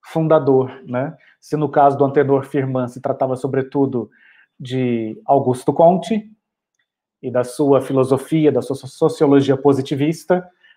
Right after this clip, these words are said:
aqui Jean Pressimars fará uso deste instrumento criado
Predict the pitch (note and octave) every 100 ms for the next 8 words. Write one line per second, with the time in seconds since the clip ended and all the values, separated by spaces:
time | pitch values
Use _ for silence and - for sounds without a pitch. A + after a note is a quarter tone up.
0 | - C3+ - - G3 E3+ D#3+ D#3+ D3+ -
1 | C#3+ D#3+ - - D#3 D#3+ D3+ F3 G3 B2
2 | B2 - _ _ _ _ _ _ - D3
3 | E3+ - F#3+ F3+ - F#3 D3+ E3+ G3 G3
4 | B2 G#2 _ _ _ _ _ _ _ _
5 | - D#3+ D3 B2+ A2+ G#2